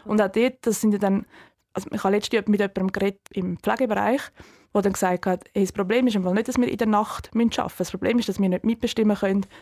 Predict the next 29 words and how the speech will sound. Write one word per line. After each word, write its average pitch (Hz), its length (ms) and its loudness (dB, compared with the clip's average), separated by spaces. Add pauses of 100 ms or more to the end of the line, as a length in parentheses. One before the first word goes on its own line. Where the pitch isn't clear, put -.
(220)
wann 196 300 2
wir 196 100 2
mal 180 160 2
einen 180 100 -2
freien 185 320 -2
Tag - 220 -4
möchten, 214 400 -4
weil 190 200 2 (420)
die 185 160 2
Einsatzpläne 214 680 0
einfach 196 220 0
noch 202 100 4
irgendwie 185 180 0
so 220 140 0
händisch 226 520 2
gemacht 214 340 -2
werden, 196 320 0
dass 196 140 -2
es 180 100 -6
gar 190 140 0
nicht 185 120 0
möglich 214 280 -2
ist, 208 160 -4
dass 196 100 -4
wir 185 140 -2
unsere 196 340 -4
Wünsche 247 260 0
anbringen 240 380 -2
können. - 40 -10